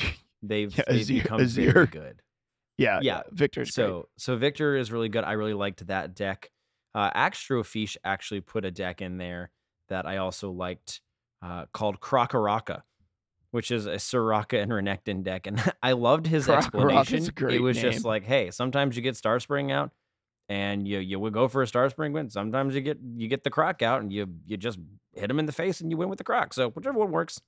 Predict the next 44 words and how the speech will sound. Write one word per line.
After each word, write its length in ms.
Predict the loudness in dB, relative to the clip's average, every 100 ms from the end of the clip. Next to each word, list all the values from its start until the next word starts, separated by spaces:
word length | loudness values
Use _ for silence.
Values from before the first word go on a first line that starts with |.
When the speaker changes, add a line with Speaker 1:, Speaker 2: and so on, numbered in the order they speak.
| _ 0
Speaker 1:
Okay. 260 | 0 2
Speaker 2:
He 60 | 0
just 140 | 2
<laughs> 140 | 6 8
really, 160 | 8 8
really 240 | 8 8 8
wasn't 360 | 6 6 2
tied 160 | 10 12
Speaker 1:
Hey, 120 | 12
if 80 | 10
Speaker 2:
to 40 |
Speaker 1:
it's 100 | 6
Speaker 2:
one 60 | 6
Speaker 1:
winning 280 | 6 6 6
games, 460 | 8 8 6 2
right? 320 | 2 2 2 0
You 80 |
know? 220 | 2 4 4
Speaker 2:
Yeah, 100 | 6
he 180 | 8
was 120 | 8 6
like, 120 | 2
"I'm 80 | 2
not 160 | 2
really 200 | 2 0
tied 300 | 4 6 6
to 80 | 4
one 220 | 2 2
way 140 | 2 0
or 60 |
the 140 | 0 0
other 120 | 0
for 160 | 0
a 40 | 0
win 160 | 0 -2
condition, 380 | -2 -2 -2
but 120 | -6 -6
whatever 380 | -6 -2 2
one 180 | 2 2
pops 280 | 2 0 2
out 140 | 0
of 60 | 0
my 80 | -2
deck, 280 | 0 -2